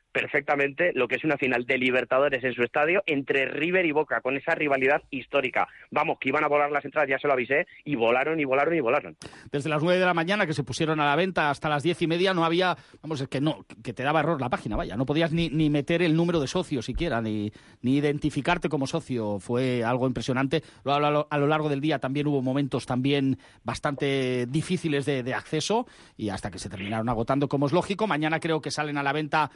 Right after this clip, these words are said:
Speaker 2: las entradas para la hinchada de Boca Juniors y, lógicamente, bueno, no un Bernabéu, se llenarían tres Bernabéus. Estamos hablando de un acontecimiento que equivale a la Champions League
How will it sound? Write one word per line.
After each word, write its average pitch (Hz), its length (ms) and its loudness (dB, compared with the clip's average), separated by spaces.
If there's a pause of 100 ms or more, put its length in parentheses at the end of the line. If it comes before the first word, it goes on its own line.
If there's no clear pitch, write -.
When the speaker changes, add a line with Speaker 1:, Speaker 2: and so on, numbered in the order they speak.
(260)
Speaker 2:
las 131 180 -6
entradas 147 400 -2
para 135 180 -2
la 131 140 0
hinchada 143 380 0
de 127 300 0
Boca 143 280 0
Juniors 196 520 0 (280)
y, 120 100 -6
lógicamente, 131 640 -2
bueno, 127 240 -2
no 123 140 0
un 139 140 0
Bernabéu, 139 400 0
se 139 100 -6
llenarían 127 420 -2
tres 156 200 -2
Bernabéus. 135 420 0
Estamos 123 260 -6
hablando 135 240 0
de - 20 2
un 135 60 2
acontecimiento 135 680 -2
que 139 200 -2 (200)
equivale 139 400 0
a 135 40 2
la 127 120 0
Champions 143 400 0
League 175 180 2